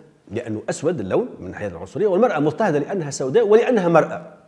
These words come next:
وقد تضاف عليه لأنها سوداء ومرأة وفقيرة، يعني تضاف عليها. النظريات التقاطعية أصبحت تتحدث عن تقاطع عناصر عديدة في نفس الشخص، فيكون ضحية اضطهاد أو ضحية وصم أو ضحية،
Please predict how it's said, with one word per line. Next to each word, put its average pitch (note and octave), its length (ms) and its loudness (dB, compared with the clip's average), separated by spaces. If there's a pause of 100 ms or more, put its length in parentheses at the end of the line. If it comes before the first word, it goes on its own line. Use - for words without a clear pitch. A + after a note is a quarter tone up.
وقد B2 360 -4
تضاف F#3+ 320 0
عليه G#3 160 2
لأنها F3 280 0
سوداء E3+ 300 2
ومرأة G#3 320 0
وفقيرة، G3+ 520 0 (560)
يعني A2 240 -6 (200)
تضاف B2+ 340 4
عليها. E3 300 -4 (380)
النظريات F3 400 4
التقاطعية D#3+ 680 -6
أصبحت D#3 340 -12
تتحدث A#3 380 -8
عن G3 200 -8
تقاطع G#3+ 540 -4 (920)
عناصر D3 500 0
عديدة C3 400 -4
في - 140 -6
نفس - 200 -4
الشخص، - 560 -8
فيكون F#3 440 -2
ضحية E3 440 -2 (100)
اضطهاد D3+ 460 -2
أو B2 120 -4
ضحية B2 360 -6
وصم D#3 240 -4
أو A#2 140 -10
ضحية، A2+ 300 -10